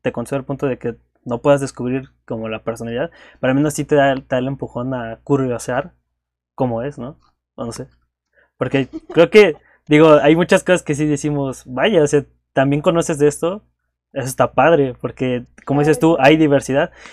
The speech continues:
Speaker 1: Cosa que yo también digo, o sea, no está mal casarse con un género,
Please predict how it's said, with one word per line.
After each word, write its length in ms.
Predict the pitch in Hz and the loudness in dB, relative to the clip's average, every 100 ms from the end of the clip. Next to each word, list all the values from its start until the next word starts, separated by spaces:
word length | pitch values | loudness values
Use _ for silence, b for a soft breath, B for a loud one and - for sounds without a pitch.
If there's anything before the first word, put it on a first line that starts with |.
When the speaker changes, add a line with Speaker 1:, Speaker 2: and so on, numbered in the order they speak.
| B | B
Speaker 1:
Cosa 220 | 170 220 | 0 2
que 100 | 277 | 0
yo 120 | 156 151 | -2 -2
también 220 | 190 185 | -2 -2
digo, 200 | 180 156 | 0 0
o 80 | 131 | 0
sea, 160 | 131 | -2
no 140 | 139 165 | -2 -4
está 160 | - | -4
mal 160 | 202 185 | -4 -4
casarse 340 | 180 185 180 | -4 -4 -4
con 140 | 175 160 | -8 -8
un 80 | |
género, 360 | 151 151 147 180 | -6 -4 -4 -6